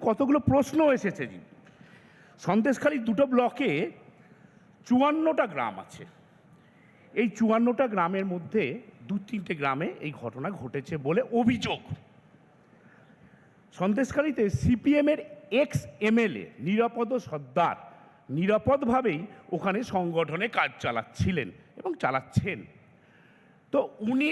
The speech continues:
আলিমুদ্দিন থেকে সন্দেশখালী রোজই যাতায়াত করতেন। তো এই রকম গুরুতর ঘটনা যখন মহিলাদের সঙ্গে ঘটেছে, তা সেই ঘটনা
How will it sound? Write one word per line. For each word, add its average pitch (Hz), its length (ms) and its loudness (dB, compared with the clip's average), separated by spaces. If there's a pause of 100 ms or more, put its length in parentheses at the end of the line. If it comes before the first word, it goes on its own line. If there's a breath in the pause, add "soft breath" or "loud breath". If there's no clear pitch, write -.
(200)
আলিমুদ্দিন 240 560 4 (120)
থেকে 269 240 0 (160)
সন্দেশখালী 233 640 2 (340)
রোজই 214 300 4
যাতায়াত 170 320 0 (100)
করতেন। 101 360 -10 (840 soft breath)
তো 240 60 0 (300)
এই 277 120 2 (120)
রকম 277 200 0 (160)
গুরুতর 254 400 4 (220)
ঘটনা 247 340 0 (140)
যখন 240 200 0 (180)
মহিলাদের 226 540 4
সঙ্গে 240 260 4 (100)
ঘটেছে, 226 460 0 (680 loud breath)
তা - 60 4 (220)
সেই 240 220 2 (160)
ঘটনা 247 360 4